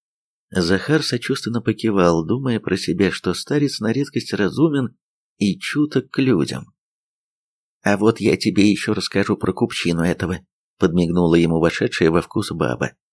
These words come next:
«Он в Верхотурье по делам приехал и хотел отца Макария к себе зазвать. А Богу угодно побеседовать и от дел не отвлекаться.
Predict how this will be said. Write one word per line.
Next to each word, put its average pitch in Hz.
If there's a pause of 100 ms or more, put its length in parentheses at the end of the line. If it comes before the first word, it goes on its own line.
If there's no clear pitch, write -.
(320)
«Он 101
в 95
Верхотурье 135
по 147
делам 143
приехал 107
и 120
хотел 147
отца 139
Макария 143
к -
себе -
зазвать. 120 (680)
А 107
Богу 107
угодно 123
побеседовать 120
и 143
от -
дел 120
не 117
отвлекаться. 120